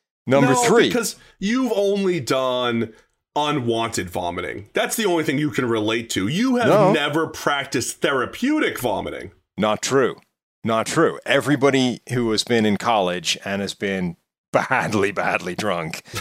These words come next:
Speaker 2: <laughs>
Speaker 1: knows full well that there is such a thing as therapeutic vomiting. And if you just make yourself sick,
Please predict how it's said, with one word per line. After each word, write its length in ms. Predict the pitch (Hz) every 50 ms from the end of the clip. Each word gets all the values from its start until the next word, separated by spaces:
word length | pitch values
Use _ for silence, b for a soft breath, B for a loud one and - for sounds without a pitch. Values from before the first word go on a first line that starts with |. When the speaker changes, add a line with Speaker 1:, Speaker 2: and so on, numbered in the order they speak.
| -
Speaker 2:
<laughs> 220 | - 143 - - -
Speaker 1:
knows 440 | 98 110 123 123 123 127 127 123 -
full 260 | - 147 135 123 117
well 340 | 127 151 151 127 104 104 104
that 160 | 110 107 95
there 140 | 120 117 113
is 120 | 107 -
such 200 | - 127 - -
a 40 | 104
thing 260 | - 190 220 208 139
as 80 | 110 -
therapeutic 560 | - 117 107 107 90 - 113 104 92 87 80
vomiting. 460 | - 104 95 87 85 85 85 85 90
And 100 | 92 95
if 100 | 92 -
you 60 | 95
just 240 | - 110 107 107 -
make 160 | 135 135 -
yourself 320 | 143 139 - 165 160 156 -
sick, 340 | - 233 233 214 - -